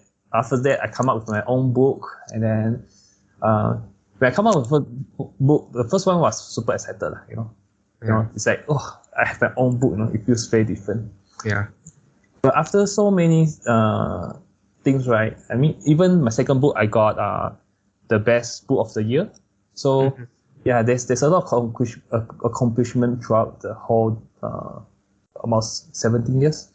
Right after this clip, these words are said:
Speaker 1: thirteen years. I can't remember how many years.
Speaker 2: <laughs>
Speaker 1: Uh, fourteen
Speaker 2: Yeah.
Speaker 1: years, yeah, fourteen years.
Speaker 2: Wow.
Speaker 1: Um,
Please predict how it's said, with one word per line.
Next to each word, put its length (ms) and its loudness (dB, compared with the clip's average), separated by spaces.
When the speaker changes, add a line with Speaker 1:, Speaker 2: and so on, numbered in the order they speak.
Speaker 1:
thirteen 280 0
years. 200 0
I 40 -2
can't 160 0
remember 220 4
how 100 -2
many 200 4
years. 280 -2
Speaker 2:
<laughs> 480 -10
Speaker 1:
Uh, 340 4
fourteen 320 2
Speaker 2:
Yeah. 80 6
Speaker 1:
years, 140 -2
yeah, 180 2
fourteen 320 -4
years. 280 -4
Speaker 2:
Wow. 200 4
Speaker 1:
Um, 180 0